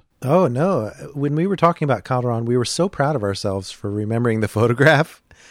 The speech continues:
but we never would have predicted that the Calderon situation would be as big as it is.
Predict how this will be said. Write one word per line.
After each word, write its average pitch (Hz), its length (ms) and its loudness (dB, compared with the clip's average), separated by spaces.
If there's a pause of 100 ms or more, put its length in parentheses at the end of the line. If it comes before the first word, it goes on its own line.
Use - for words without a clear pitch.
(340)
but 143 140 0
we 185 120 2
never 165 380 4
would 98 140 0
have 101 100 -8
predicted 101 480 -6
that 101 160 -6
the 104 80 -10
Calderon 101 640 -4
situation 98 720 -8
would 92 160 -10
be 101 180 -6
as 92 200 -8
big 113 340 -2
as 87 140 -6
it 90 100 -10
is. 92 500 -6